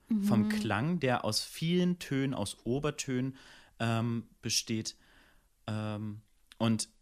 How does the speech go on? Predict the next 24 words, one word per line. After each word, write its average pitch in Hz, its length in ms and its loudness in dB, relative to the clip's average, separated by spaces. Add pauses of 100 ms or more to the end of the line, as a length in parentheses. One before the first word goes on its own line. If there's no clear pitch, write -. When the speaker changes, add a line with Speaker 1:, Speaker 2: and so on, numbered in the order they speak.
(120)
Speaker 2:
darin 131 640 4 (220)
ändert 131 340 2
sich 113 140 -6
die 113 120 -6
Harmonizität, 107 1000 -2
also 98 340 -6 (300)
wie, 113 520 -4
wie 107 360 -6 (460)
harmonisch 104 500 0
das 156 160 -6
Ganze 147 300 -4
zusammengebaut 208 540 4
Speaker 1:
Mhm. 226 40 6
Speaker 2:
ist 226 180 2
in 107 80 -4
der 107 140 -2
Obertonreihe 139 600 -2
und 113 140 -6
ist - 240 -8
dann 113 160 0
nicht 170 160 -4
mehr 135 120 -4
so 127 120 -4
tragfähig. 98 800 -8